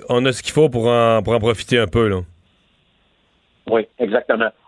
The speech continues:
Speaker 2: On me dit que les, les autos seraient probablement fabriquées en Ontario. Le gouvernement fédéral miserait beaucoup là-dessus. Mais d'un autre côté, la filière lithium serait, euh, définitivement, euh, euh, développée au Québec.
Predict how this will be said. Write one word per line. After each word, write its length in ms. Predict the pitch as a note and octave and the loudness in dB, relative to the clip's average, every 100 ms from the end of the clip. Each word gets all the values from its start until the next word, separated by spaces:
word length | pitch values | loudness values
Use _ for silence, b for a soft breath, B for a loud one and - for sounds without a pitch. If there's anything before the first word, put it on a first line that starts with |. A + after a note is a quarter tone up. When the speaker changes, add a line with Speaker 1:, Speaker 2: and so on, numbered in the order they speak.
| - | -4
Speaker 2:
On 120 | E3 | -2
me 40 | E3+ | -2
dit 180 | D#3+ B3 | -4 -4
que 100 | F3+ | 0
les, 200 | E3 D#3+ | 0 0
les 240 | D3+ C#3+ E3+ | -2 -2 -2
autos 300 | E3+ A#3 A3+ | -2 -2 0
seraient 180 | D3 | 0
probablement 400 | C#3 D3 D3 F3+ | 0 0 2 0
fabriquées 480 | F3 C#3+ B2+ - E3+ | 0 -4 -6 -4 -2
en 100 | D3 | 0
Ontario. 440 | C3+ B2 A#2+ C#3+ G#3 | -2 -2 -2 -2 -2
Le 60 | |
gouvernement 380 | C#3 C3+ C3+ D#3 | -2 -2 0 -2
fédéral 520 | D3 C#3 C3+ E3 D#3 | 0 0 2 2 0
miserait 340 | C3+ B2+ C3+ C#3+ | -6 -6 -4 -6
beaucoup 240 | B2+ D3 | -8 -4
là-dessus. 480 | C3 - - F3+ G#3+ b b b - | -4 -4 -6 -6 -6 b b b -4
Mais 100 | B2 | -2
d'un 160 | C#3 C#3+ | 0 0
autre 180 | D3+ - | -2 -2
côté, 500 | B2+ A2+ D3 E3 E3+ _ _ - | -2 -2 -2 -2 -4 _ _ -8
la 120 | A#2 | -8
filière 420 | - B2+ C#3 C#3 | -6 -2 0 2
lithium 640 | B2 A#2 - C3 C#3 C#3+ C3 _ _ _ - - | -2 -6 -4 0 0 -2 -6 _ _ _ -10 -2
serait, 520 | B2 A#2+ C3 C#3 C3+ B2+ | 0 2 2 2 -2 -4
euh, 420 | G#2+ G#2+ G#2 G2+ G2 | -2 -2 -2 -6 -6
définitivement, 1080 | B2+ C3 B2 A2+ - G#2 G2+ B2 C3 C3 - | -6 -4 -6 -6 -6 -4 -2 0 0 -2 -2
euh, 220 | A2+ G2+ G2 F#2 F2+ _ _ _ - | -2 0 0 0 -4 _ _ _ -6
euh, 200 | G#2 G2 | -4 -2
développée 520 | G2 A#2 A#2 G#2+ D3+ | -2 0 0 0 -2
au 120 | C3+ | -2
Québec. 380 | A2 G#2+ C#3 E3+ | -2 -2 0 -2